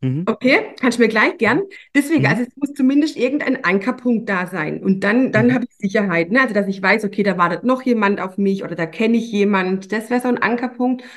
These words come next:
Speaker 2: Oder, ja, da erwartet mich jemand, das wird schon reichen. Also wenn ich, wenn mich irgendjemand begrüßt und sagt, „Hey, komm doch grad mit uns an unser Tisch“,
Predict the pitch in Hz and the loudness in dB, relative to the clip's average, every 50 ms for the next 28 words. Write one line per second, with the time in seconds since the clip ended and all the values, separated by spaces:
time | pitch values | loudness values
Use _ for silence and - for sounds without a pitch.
0 | - _ _ _ _ _ - 202 220 226 226 220 202 208 208 202 196 196 190 196 | -20 _ _ _ _ _ 2 4 4 6 6 4 4 4 4 4 4 2 2 0
1 | - 202 226 226 226 226 - 202 170 180 180 190 247 240 - 247 233 - 233 226 | 0 2 2 4 4 4 4 4 4 2 2 2 2 2 2 0 0 0 0 0
2 | 220 202 180 170 202 202 - 240 240 - 254 247 208 170 160 160 185 196 - 202 | 0 0 0 -2 -4 -4 -4 -4 -2 0 -2 -2 0 0 0 0 0 0 0 -2
3 | 196 180 196 180 185 196 196 196 190 208 202 208 214 202 - 190 196 233 220 240 | -2 -2 -2 0 0 0 -2 -2 -2 0 0 0 0 0 -2 -4 -4 -2 -2 -2
4 | 233 226 220 233 220 196 - - 196 247 285 339 427 403 - 254 240 240 233 233 | -2 -2 -2 -2 -4 -6 -4 -4 0 2 4 4 2 2 0 -2 0 0 0 0
5 | - 302 311 320 311 285 262 262 254 247 - 240 - 262 262 - - 226 240 247 | 2 4 2 4 2 2 2 2 2 0 0 0 0 0 0 0 2 4 4 4
6 | 247 262 247 - 214 214 196 190 170 165 - - 226 302 480 480 - - | 4 4 0 0 0 0 0 0 -2 -4 -2 2 2 4 4 2 0 -6